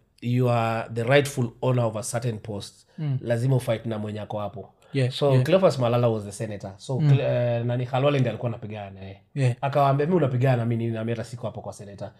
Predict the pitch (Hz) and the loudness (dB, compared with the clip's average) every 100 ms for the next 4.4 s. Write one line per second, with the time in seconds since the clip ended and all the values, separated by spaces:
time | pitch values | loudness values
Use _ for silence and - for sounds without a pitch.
0 | - 147 165 170 123 131 120 127 110 113 | -6 0 2 2 0 2 0 0 -2 -2
1 | 107 101 95 _ _ _ _ _ 117 117 | -2 -6 -10 _ _ _ _ _ -6 -4
2 | 104 110 104 107 - 101 95 98 95 95 | -6 -8 -8 -12 -12 -14 -12 -10 -10 -10
3 | 107 98 95 151 185 220 180 131 120 - | -10 -12 -8 -2 -2 0 -4 -2 -6 -6
4 | 107 123 131 | -6 -4 -4